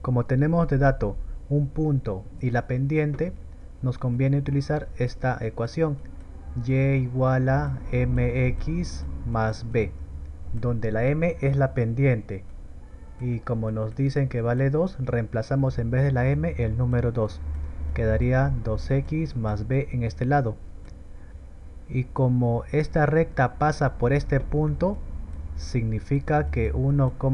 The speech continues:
menos tres, o sea, el punto pertenece a la recta. Así que lo satisface y reemplazamos en lugar de Y el menos tres y en lugar de X el número uno. Y va a quedar así.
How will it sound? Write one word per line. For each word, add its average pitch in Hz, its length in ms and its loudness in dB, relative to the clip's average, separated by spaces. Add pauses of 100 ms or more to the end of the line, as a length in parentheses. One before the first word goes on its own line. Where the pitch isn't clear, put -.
(120)
menos 113 300 0
tres, 147 240 0
o 120 100 0
sea, 123 220 2
el 117 80 2
punto 147 640 2 (100)
pertenece 120 1040 0
a 107 140 0
la 104 180 0
recta. 120 540 0 (580)
Así 107 280 0
que - 280 0 (380)
lo 117 180 2
satisface 117 840 0 (240)
y 123 120 0
reemplazamos 113 840 0
en 101 120 -2
lugar 113 300 -2
de 120 180 2
Y 151 600 -2
el 110 120 -2
menos 107 340 -2
tres 156 400 4
y 120 100 0
en 110 100 0
lugar 120 300 0
de 123 140 4
X 151 340 -2 (140)
el 117 160 -2
número 131 320 4
uno. 107 280 2 (640)
Y 123 280 0
va 123 120 0
a 117 60 -4
quedar 110 240 2
así. 175 240 -2